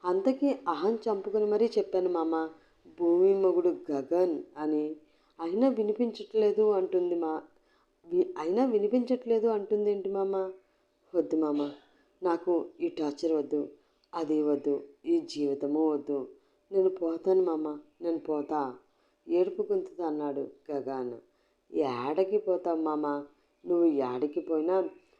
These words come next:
రేపిస్ట్ గగన్ అవుతావు. అదే ఏడనే ఉంటే just భూమి మొగుడు గగన్ అవుతావు. ఏది బెటరో నువ్వే ఆలోచించుకో"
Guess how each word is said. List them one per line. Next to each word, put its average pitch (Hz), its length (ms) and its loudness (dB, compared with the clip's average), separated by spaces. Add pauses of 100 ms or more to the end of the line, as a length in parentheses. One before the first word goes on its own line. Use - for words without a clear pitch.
(160)
రేపిస్ట్ 165 640 4
గగన్ 151 360 -2
అవుతావు. 147 640 -2 (400)
అదే 160 300 4
ఏడనే 156 500 2
ఉంటే 185 520 -2 (340)
just 240 540 0 (140)
భూమి 147 540 -2
మొగుడు 151 580 2
గగన్ 151 340 0
అవుతావు. 127 600 -4 (420)
ఏది 233 280 4
బెటరో 240 560 2
నువ్వే 175 260 2
ఆలోచించుకో" 208 800 -2